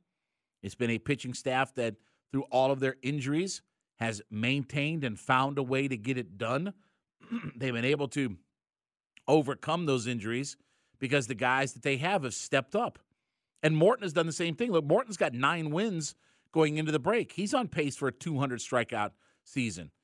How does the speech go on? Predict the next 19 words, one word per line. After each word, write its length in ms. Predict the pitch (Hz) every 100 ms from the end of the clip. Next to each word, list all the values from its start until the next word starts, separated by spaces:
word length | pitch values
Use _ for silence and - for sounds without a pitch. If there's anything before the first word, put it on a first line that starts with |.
| _ -
And, 180 | 143
and 140 | - 165
this 180 | 233 -
may 160 | 220
be 220 | 190 208
his 200 | 190 190
last 360 | 180 180 175 -
year. 260 | 180 90 - _ _ _ -
Now, 100 | 127
this, 180 | 156 -
this 220 | 180 185
may 180 | 214 208
be 320 | 185 190 170
his, 260 | 165 143 - _ _ -
his 140 | 156
swan 340 | - 160 160 165
song, 400 | 170 156 160 143
his 180 | 139 -
finale, 640 | 123 127 151 151 147